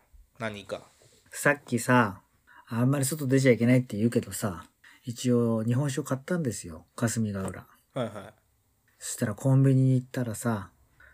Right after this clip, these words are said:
Speaker 2: すげえ七十ぐらいのおばあちゃんがさ、マスクも、マスクもつけずにさ、でかい声で、「いらっしゃいませ」とかってやってるわけよ。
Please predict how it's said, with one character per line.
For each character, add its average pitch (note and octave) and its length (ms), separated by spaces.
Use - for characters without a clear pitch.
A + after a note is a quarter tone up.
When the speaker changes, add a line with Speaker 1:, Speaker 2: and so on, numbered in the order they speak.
Speaker 2:
す - 260
げ B2 120
え A#2+ 60
七 B2 240
十 C3+ 160
ぐ C#3+ 100
ら B2+ 100
い - 20
の G2 120
お G2 40
ば A#2 120
あ A#2 40
ち - 120
ゃ F#2 40
ん F#2+ 40
が - 120
さ、 G2 200
マ A#2 180
ス - 100
ク A#2+ 140
も、 F#2+ 260
マ D3 140
ス - 100
ク B2+ 80
も G#2 100
つ - 100
け B2 140
ず G2+ 140
に F#2+ 100
さ、 G2 180
で F#2+ 140
か E3+ 100
い E3+ 80
声 C3+ 120
で、 A2 180
「い E3 60
ら G#3+ 100
っ A#3+ 40
し A#3+ 180
ゃ A#3+ 40
い A#3+ 60
ま A#3+ 140
せ」 A3 320
と - 120
か - 120
っ - 40
て - 140
や F2+ 60
っ - 20
て - 160
る A#2 60
わ A#2+ 100
け G#2 80
よ。 - 140